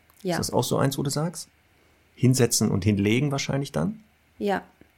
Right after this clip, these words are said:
Speaker 2: Ähm, ist das Abgeben von Sachen auch so ein Grundsignal für dich dann, wo du sagst,
Speaker 1: Also,
Speaker 2: das ist unnormal,
Speaker 1: ich
Speaker 2: das
Speaker 1: rede jetzt
Speaker 2: Verhalten?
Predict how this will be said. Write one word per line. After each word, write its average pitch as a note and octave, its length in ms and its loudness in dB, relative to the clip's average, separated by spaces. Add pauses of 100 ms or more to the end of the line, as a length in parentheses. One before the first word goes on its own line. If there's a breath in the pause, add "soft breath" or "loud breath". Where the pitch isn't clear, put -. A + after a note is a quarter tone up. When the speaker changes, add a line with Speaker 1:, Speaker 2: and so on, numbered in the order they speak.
(480 soft breath)
Speaker 2:
Ähm, G2 340 2
ist - 140 2
das - 220 2
Abgeben C#3 520 2
von A#2+ 320 2
Sachen B2 380 0
auch C3 300 0
so C3+ 120 -6
ein C3+ 60 -4
Grundsignal C3+ 500 -4
für D3+ 140 -6
dich C#3+ 160 -6
dann, E3 240 -2
wo C#3+ 60 -6
du B2 80 -2
sagst, G3+ 180 2
Speaker 1:
Also, G#3+ 140 2
Speaker 2:
das G#2+ 160 0
ist - 100 -4
unnormal, C3 560 4
Speaker 1:
ich - 80 0
Speaker 2:
das - 80 2
Speaker 1:
rede A#3 160 8
jetzt A#3 220 4
Speaker 2:
Verhalten? A3+ 80 4